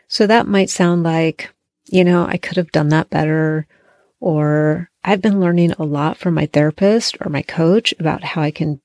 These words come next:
be better at parenting," or, "I don't always get it right."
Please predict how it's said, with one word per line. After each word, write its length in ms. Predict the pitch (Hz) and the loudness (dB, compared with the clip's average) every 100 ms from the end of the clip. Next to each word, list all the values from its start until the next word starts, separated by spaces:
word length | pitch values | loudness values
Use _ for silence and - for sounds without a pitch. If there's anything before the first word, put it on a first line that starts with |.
| _ | _
be 80 | - | -8
better 440 | 156 165 156 175 226 | -6 -4 0 2 2
at 80 | |
parenting," 800 | 240 240 240 247 - 254 254 254 - _ _ _ _ _ _ _ | 0 -2 -2 -2 -2 0 0 -2 -6 _ _ _ _ _ _ _
or, 480 | - 156 151 156 - | 0 0 0 -2 -4
"I 140 | 208 | -2
don't 240 | 262 285 - | 0 0 -2
always 340 | 165 156 185 180 | -2 2 2 0
get 160 | 196 | -2
it 140 | 196 - | -2 -4
right." 400 | 165 170 226 | -4 -2 -2